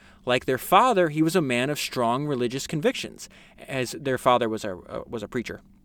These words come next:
by trade, "and it was of no small importance that Bishop Wright approved of Root.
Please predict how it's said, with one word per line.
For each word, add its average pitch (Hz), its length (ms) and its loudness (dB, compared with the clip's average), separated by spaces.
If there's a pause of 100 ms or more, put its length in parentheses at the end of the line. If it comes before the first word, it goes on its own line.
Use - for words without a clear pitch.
by 104 100 -2
trade, 101 260 -4 (960)
"and 147 120 4
it 160 40 6
was 160 140 4
of 139 80 2
no 139 200 4
small 175 420 2
importance 147 480 -4
that 120 220 0
Bishop 127 380 2
Wright 113 320 -2
approved 226 480 4
of 107 140 -6
Root. 95 240 -8